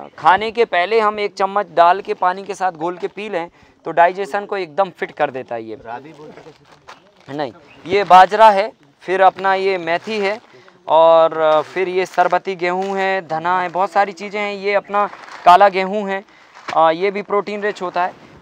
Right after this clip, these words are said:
Speaker 1: तो ये सारे जो है ना हमारे बीज हैं, and बीज के बाद में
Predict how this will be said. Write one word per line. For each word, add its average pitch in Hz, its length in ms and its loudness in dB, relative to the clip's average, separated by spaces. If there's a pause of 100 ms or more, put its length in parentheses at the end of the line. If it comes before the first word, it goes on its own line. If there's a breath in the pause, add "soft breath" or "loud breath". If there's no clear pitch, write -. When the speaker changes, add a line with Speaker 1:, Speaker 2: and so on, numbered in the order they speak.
(140)
Speaker 1:
तो 247 100 -2
ये 226 260 -6
सारे 240 580 0
जो 202 100 -4
है 202 80 -6
ना 220 200 -6
हमारे 208 300 -4
बीज 185 340 -10
हैं, 180 220 -6
and 196 100 -14
बीज 214 280 -12
के 233 140 -6
बाद 208 300 6
में 170 300 -8